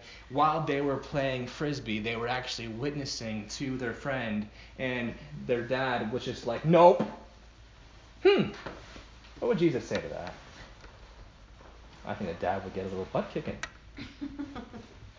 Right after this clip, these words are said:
Speaker 1: Just like the Pharisees did here. So, let me get this straight. Do you know what the Sabbath is about? So it's not a day of, of dreading, but it's a day, it's a gift. And so may we use our Sabbath, and by, by God's grace, the days that's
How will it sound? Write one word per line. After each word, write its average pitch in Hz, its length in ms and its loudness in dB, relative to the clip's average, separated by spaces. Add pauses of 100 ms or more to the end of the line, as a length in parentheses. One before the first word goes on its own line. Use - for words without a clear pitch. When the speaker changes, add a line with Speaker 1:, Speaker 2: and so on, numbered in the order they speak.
(640)
Speaker 1:
Just 165 120 -4
like - 60 -10
the - 60 -4
Pharisees 127 500 2
did 139 160 0
here. 180 260 -2 (1800)
So, 240 380 6 (360)
let 254 120 2
me 233 60 6
get 208 120 6
this 160 140 0
straight. 107 360 0
Do 147 100 -2
you 240 120 0
know 233 120 2
what 220 100 0
the 208 60 -4
Sabbath 196 300 4
is 175 120 -6
about? 185 280 2 (2250)
So - 100 -8
it's - 80 -8
not 190 120 4
a 160 40 4
day 120 240 2
of, 92 80 -4 (320)
of 95 120 -12
dreading, 95 460 -4 (140)
but 90 100 -6
it's 90 140 -8
a 92 40 -8
day, 95 200 -4 (100)
it's - 120 -12
a 92 40 -10
gift. - 320 -6 (800)
And 107 80 -10
so 127 100 -2
may 120 200 0
we 151 120 2
use 117 360 -2
our 113 160 -4
Sabbath, 92 520 -6
and 101 160 -4
by, 95 120 -4
by 101 180 -4
God's 101 380 -2
grace, 90 400 -8
the - 100 -10
days 95 460 -6
that's - 240 -12